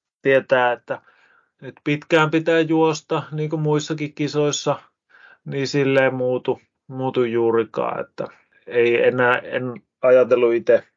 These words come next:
ite taktisesti tai muutenkaan tehdä mitään spesiaalia ai-, aikaisempi verrattuna, eli samasta konseptista on kuitenkin kyse, ja pitkään pitää juosta niin kuin aiemminkin, että, että se vaan, että on kolme, niin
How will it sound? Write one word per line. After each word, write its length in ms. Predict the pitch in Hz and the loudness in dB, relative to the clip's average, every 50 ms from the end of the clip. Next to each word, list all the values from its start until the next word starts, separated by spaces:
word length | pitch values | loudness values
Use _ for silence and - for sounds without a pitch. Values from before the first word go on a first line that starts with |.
| - | -14
ite 240 | - 131 - 135 123 - - | -12 -4 2 0 0 2 2
taktisesti 640 | - 123 - - - 135 120 113 123 - - 127 - - | 0 0 0 0 -4 -2 0 0 -2 -2 -4 -12 -6 -2
tai 120 | 131 123 | -2 -2
muutenkaan 540 | 123 120 120 113 123 123 117 107 123 120 117 | -2 -2 -2 2 2 2 2 4 2 2 4
tehdä 200 | 117 120 110 117 | 2 0 0 0
mitään 400 | 120 120 110 - 135 123 113 107 - - - - - - - - - - _ _ _ _ _ _ _ _ _ _ _ _ _ _ _ _ _ _ - 117 117 | -4 -6 -2 0 2 2 2 0 -8 -18 -20 -20 -20 -20 -20 -20 -20 -20 _ _ _ _ _ _ _ _ _ _ _ _ _ _ _ _ _ _ -16 -12 -10
spesiaalia 920 | 117 113 - - - 135 131 123 131 131 127 123 123 120 123 123 120 120 117 | -8 -8 -8 -4 0 0 2 4 4 4 6 6 6 4 4 4 4 4 4
ai-, 340 | 113 117 117 120 120 123 - | 2 2 2 0 -2 -2 -4
aikaisempi 720 | - 127 120 113 107 120 107 117 113 110 107 120 117 113 - - - 120 | -6 -4 -2 -2 -2 -2 -2 -2 -4 -4 -4 -4 -6 -6 -10 -16 -10 -4
verrattuna, 680 | 117 113 113 113 113 110 _ _ - 123 117 117 117 117 | -2 0 2 0 0 -2 _ _ -12 -8 -6 -4 -4 -4
eli 200 | 113 117 113 - - | -4 -6 -8 -10 -12
samasta 440 | - - 123 117 123 127 - - - | -10 -8 -4 -4 -4 -4 -4 -6 0
konseptista 680 | - 135 131 131 127 131 131 _ - 135 120 - - 131 | 0 0 2 2 -2 -6 -6 _ -6 -6 -6 -4 -4 -6
on 80 | 120 | -4
kuitenkin 400 | - - 127 120 120 - 135 131 - - | -2 -4 -2 -2 -2 -4 -4 -8 -6 -4
kyse, 360 | 120 120 104 120 117 113 113 | -4 -2 2 2 4 4 4
ja 260 | 113 117 113 - - _ _ | 4 2 -2 -2 -8 _ _
pitkään 380 | - 120 107 - - 127 123 117 | -6 -6 -4 -2 -2 0 0 0
pitää 260 | 131 127 - 131 127 | 0 2 4 4 4
juosta 380 | 123 123 123 123 117 - - 117 | 6 6 4 4 2 2 -4 -4
niin 160 | 120 117 107 | -4 -2 -2
kuin 120 | - - - - - | -2 -4 -2 -2 -4
aiemminkin, 680 | 104 101 101 101 101 104 - - - - - - - - | -2 -2 -2 -4 -4 -8 -12 -14 -14 -10 -8 -8 -8 -8
että, 260 | - _ - - - - - - - - | -10 _ -10 -10 -10 -10 -14 -12 -8 -8
että 280 | 110 104 - - - - | -8 -8 -8 -14 -20 -14
se 220 | - - 120 110 | -6 0 2 4
vaan, 180 | 107 113 113 113 | 4 6 4 4
että 180 | - - - 117 | 2 2 0 0
on 100 | 113 101 | 0 2
kolme, 460 | - 120 117 117 113 110 110 113 110 | 4 4 6 6 6 4 4 2 0
niin 240 | 110 110 110 107 | 0 0 -4 -6